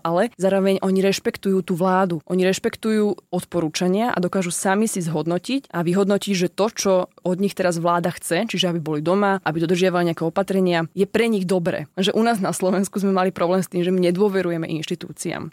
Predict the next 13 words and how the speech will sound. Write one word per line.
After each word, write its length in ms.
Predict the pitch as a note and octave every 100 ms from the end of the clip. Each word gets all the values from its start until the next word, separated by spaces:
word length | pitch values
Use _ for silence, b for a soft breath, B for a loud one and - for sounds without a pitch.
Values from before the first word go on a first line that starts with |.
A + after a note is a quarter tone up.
| _
A 240 | D#3+ E3 E3
keď 200 | G3+ F#3
nám 180 | F#3+ F#3 E3+ -
vláda 560 | F3+ F3+ G#3 F3+ D#3 -
niečo 240 | E3+ F3
zakázala, 640 | D3+ D#3+ G3+ G#3 F#3 D#3+
tak 240 | D#3 D#3+ -
my 80 | E3+
sme 160 | F#3
sa 100 | F3
proti 300 | F3 E3+ -
tomu 160 | F#3 E3+
búrili. 480 | D#3 E3+ D#3+ D3